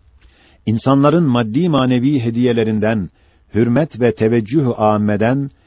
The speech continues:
şöhretten şiddetle kaçıyorum der. Ziyaretçi kabul etmemesinin bir hikmeti de bu sır olsa gerek. Hem ihlasa verdiği gayet fazla ehemmiyet,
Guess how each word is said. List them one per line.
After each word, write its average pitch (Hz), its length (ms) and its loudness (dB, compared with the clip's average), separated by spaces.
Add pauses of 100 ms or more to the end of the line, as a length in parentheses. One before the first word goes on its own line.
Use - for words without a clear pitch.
(120)
şöhretten 123 840 -2
şiddetle 117 520 -4
kaçıyorum 101 580 -4
der. 78 300 -14 (840)
Ziyaretçi 127 580 0
kabul 131 280 0
etmemesinin 123 720 0
bir 113 160 -2
hikmeti 113 440 -4
de 117 200 0 (140)
bu 107 200 -6
sır 120 160 -6
olsa 98 300 -4
gerek. 85 460 -10 (840)
Hem 120 260 -4
ihlasa 113 520 -2
verdiği 127 420 2
gayet 131 340 -2
fazla 117 360 -4
ehemmiyet, 98 600 -4